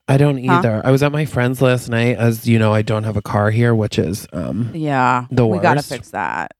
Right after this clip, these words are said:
Speaker 2: Yeah.
Speaker 1: And I walked from his apartment back here,
Speaker 2: No.
Speaker 1: which is three miles.
Speaker 2: Chris, you can't do that.
Speaker 1: Well, I wanted to, I was like, "I'll, I'll go for a nice walk." And it wasn't
Speaker 2: At
Speaker 1: that bad,
Speaker 2: night?
Speaker 1: but I did get a terrible blister.
Speaker 2: Okay.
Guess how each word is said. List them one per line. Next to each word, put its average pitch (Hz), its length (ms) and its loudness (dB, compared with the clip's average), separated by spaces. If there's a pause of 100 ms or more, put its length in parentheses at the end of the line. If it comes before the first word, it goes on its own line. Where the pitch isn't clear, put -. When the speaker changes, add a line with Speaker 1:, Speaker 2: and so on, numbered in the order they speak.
(140)
Speaker 2:
Yeah. 107 320 -4 (280)
Speaker 1:
And 117 440 -2 (100)
I 120 180 2
walked 110 440 0
from 113 240 -4
his 110 180 -4
apartment 110 760 -2
back 107 280 -4
here, 113 260 2
Speaker 2:
No. 285 480 4
Speaker 1:
which 135 180 2
is 127 180 -4
three 139 280 0
miles. 120 800 -2
Speaker 2:
Chris, 302 440 0
you 311 120 -6
can't 370 340 -4
do 254 220 -4
that. 127 340 0 (480)
Speaker 1:
Well, 170 220 4
I 151 100 -2
wanted 156 340 -2
to, 143 140 0 (380)
I 143 100 0
was 143 120 -2
like, 151 180 -10
"I'll, 196 180 -4
I'll 180 240 0
go 135 260 -4
for 131 140 -2
a 127 60 2
nice 117 240 -6
walk." 107 200 -4
And 151 120 0
it 139 60 0
wasn't 156 240 2
Speaker 2:
At 165 80 2
Speaker 1:
that 220 60 -8
bad, 135 220 2
Speaker 2:
night? 349 80 -4
Speaker 1:
but 135 120 0
I 127 100 2
did 120 200 -8
get 127 140 -2
a 120 40 -2
terrible 120 580 0
blister. - 580 -4
Speaker 2:
Okay. 160 500 -2